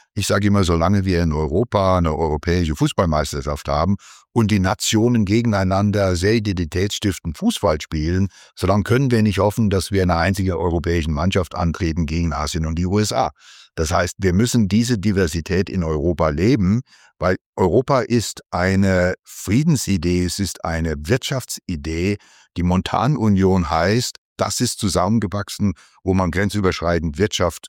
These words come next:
betreiben wollte. Das heißt aber nicht, dass in der Montanunion alles andere, was nicht montan war, in dieselbe Union gezwungen wurde. Das ist jetzt erst in jüngster Zeit,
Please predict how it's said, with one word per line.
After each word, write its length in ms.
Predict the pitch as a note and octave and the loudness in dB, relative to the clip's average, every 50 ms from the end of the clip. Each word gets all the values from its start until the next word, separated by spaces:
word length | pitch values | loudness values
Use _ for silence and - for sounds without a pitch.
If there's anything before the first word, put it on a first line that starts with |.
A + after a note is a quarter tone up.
| _ _ | _ _
betreiben 480 | - D2 D2+ C#2+ D#2+ F#2 B2+ E3 C3 F2 | -14 -10 -6 -4 -2 -2 -2 0 0 2
wollte. 420 | E2+ E2+ E2 D#2+ D2+ F#2+ F#2+ G#2+ - _ _ _ _ _ _ _ _ _ _ _ _ _ _ _ - _ - | 2 2 0 0 0 -2 -4 -4 -6 _ _ _ _ _ _ _ _ _ _ _ _ _ _ _ -20 _ -6
Das 180 | - G2 - - | -4 -4 0 0
heißt 260 | F#2 A2 A#2 - - | 0 0 0 -2 -2
aber 320 | - G2 E2 F#2 F#2 F2 - _ _ - | -4 -2 0 2 0 0 0 _ _ -8
nicht, 340 | - E2+ A#2 D3 - - - | -2 0 0 0 0 0 -2
dass 160 | A#2+ G2+ - | -2 -2 0
in 180 | - A2+ G#2 F#2 | 0 0 2 2
der 100 | G2 F2+ | 2 2
Montanunion 1040 | E2 E2+ E2+ D#2 - A2 D3 F3 F3 C3 G2+ F2+ E2+ F2 E2+ E2+ F#2 G#2 A#2+ C3 - _ _ _ _ _ _ - | 0 0 -2 -2 -2 -2 -2 0 0 2 2 2 0 0 0 0 2 0 0 0 -2 _ _ _ _ _ _ -6
alles 300 | - F#2+ A#2 A#2+ G#2+ - | -4 0 0 0 0 -2
andere, 360 | - - A#2+ B2 A2+ G#2 F#2+ | -2 0 0 2 2 2 0
was 200 | E2+ D#2+ D#2 - | 0 -2 -2 0
nicht 320 | G#2+ C#3+ G3+ - - - - | 0 0 0 0 -2 -4 -2
montan 600 | C3+ G#2+ F#2+ F2+ - G2 F#2 E2 E2 E2+ D#2 C#2+ | 0 2 2 0 0 0 -2 0 0 -2 -2 -2
war, 240 | C#2 B1 G#1+ - - _ _ _ _ _ - | -4 -6 -6 -10 -14 _ _ _ _ _ -2
in 100 | B2 A#2 | 0 2
dieselbe 380 | G#2+ G2+ - A#2 A2+ G#2+ G2 G2+ | 2 2 2 2 2 2 2 0
Union 420 | F2+ G2 F#2+ G#2+ D#3 G3+ G#3 E3 | 2 2 2 4 4 2 2 2
gezwungen 480 | A2+ F#2 - - E2 D#2 C#2 C2 C2 C2 | 0 -2 -4 -4 -6 -6 -6 -8 -10 -12
wurde. 280 | B1+ - - - - _ _ _ _ _ _ _ _ - | -14 -14 -16 -16 -18 _ _ _ _ _ _ _ _ -8
Das 160 | - F2+ F2+ G2 | -6 -4 -2 -2
ist 200 | G2+ - - - | -4 -4 -4 -2
jetzt 380 | A2 C3+ C#3+ - - - - | -2 -2 -2 -2 -10 -10 -6
erst 440 | A2 A2 A2+ A#2+ B2 B2+ A#2 - - | -2 0 0 2 0 0 -2 -4 -8
in 160 | - F#2 F2+ F2 | -6 -2 0 2
jüngster 440 | G#2 C#3 G3+ A3 - - C3+ A2+ | 2 2 2 0 -2 -2 -2 -2
Zeit, 440 | - - G2 E2+ F#2 G2+ A#2+ C#3 - | -2 0 2 2 4 4 2 2 -2